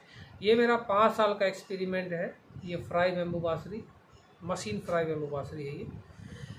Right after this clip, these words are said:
कि इसकी जो ट्यूनिंग मैंने <clears throat> एक साल तक अभी चेक कर ली है,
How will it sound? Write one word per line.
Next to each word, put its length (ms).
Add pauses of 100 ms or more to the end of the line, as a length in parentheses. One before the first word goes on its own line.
(500)
कि 80
इसकी 500
जो 100
ट्यूनिंग 420
मैंने 460 (280)
<clears throat> 720
एक 180
साल 220
तक 60
अभी 200
चेक 280
कर 120
ली 120
है, 240